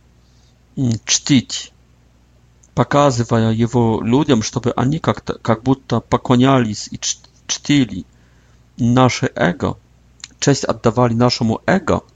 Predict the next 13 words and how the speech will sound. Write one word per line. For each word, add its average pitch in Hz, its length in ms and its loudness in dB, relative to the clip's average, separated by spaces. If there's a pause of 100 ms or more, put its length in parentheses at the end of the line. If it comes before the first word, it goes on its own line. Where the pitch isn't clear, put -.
(1300)
если, 131 480 2 (220)
если 131 200 2
мы 147 100 4
это - 340 2
эго 160 360 2
унизим, 147 840 2 (220)
спрячем 175 880 0 (1500)
и 135 80 -2
будем 147 380 0 (160)
спрятанным, 127 1000 0 (1120)
м, 123 540 -4 (640)
способом, 123 800 0 (180)
да, - 200 -2